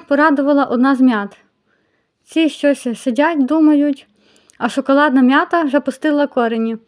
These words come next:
Я її с-, е, висадила вже в ґрунт, в стаканчик. І ще на вкорінення поставила плющ. Таким чином спробувати. Приїхавши додому, побачила, що в нас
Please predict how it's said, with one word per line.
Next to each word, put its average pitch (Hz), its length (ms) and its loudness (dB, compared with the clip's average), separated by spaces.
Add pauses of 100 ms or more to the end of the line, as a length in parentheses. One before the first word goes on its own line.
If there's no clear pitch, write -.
(600)
Я 247 180 0
її 269 200 4
с-, - 160 -14
е, 226 300 -6
висадила 277 540 0
вже 254 140 -2
в 214 80 -6
ґрунт, 320 360 -4 (560)
в - 60 -20
стаканчик. 285 600 0 (600)
І 247 100 -10
ще 339 220 0
на 339 120 2
вкорінення 320 580 2
поставила 277 560 0
плющ. 262 420 -4 (760)
Таким 254 280 2
чином 240 420 0 (140)
спробувати. 220 600 -2 (600)
Приїхавши 294 540 0
додому, 294 400 2
побачила, 294 560 0
що 277 160 -4
в 240 40 0
нас 269 320 0